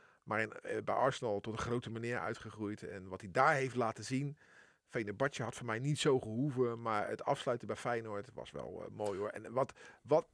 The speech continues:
nou heb ik niks met Feyenoord. Ik ben geen Feyenoord, ik ben Spartaan, dat weet iedereen. Maar wat me echt nog steeds dwars kan zitten, is de afscheidswedstrijd van Van Persie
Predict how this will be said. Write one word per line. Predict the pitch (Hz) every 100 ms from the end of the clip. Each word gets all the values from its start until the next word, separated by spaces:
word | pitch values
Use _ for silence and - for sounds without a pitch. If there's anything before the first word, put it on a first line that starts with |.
| 131
nou | 139 151 147 -
heb | 151 151
ik |
niks | 170 254
met | 185
Feyenoord. | - 120 78 - _ _ _ _ _ _ _ -
Ik |
ben | 107
geen | 156
Feyenoord, | - 101 87
ik |
ben | 120
Spartaan, | - 123 82
dat | 107
weet | 139
iedereen. | 160 120 85 80
Maar | 104
wat | 127
me | 131
echt | - 254
nog | 175 -
steeds | - 220 - 104 98
dwars | 143 233 -
kan | 247 175
zitten, | 185 - 208 _ _ _ _ _ _
is | - -
de | 117
afscheidswedstrijd | - 226 - 190 151 160 151 131
van | 143
Van | 120 107
Persie | 160 143 131 120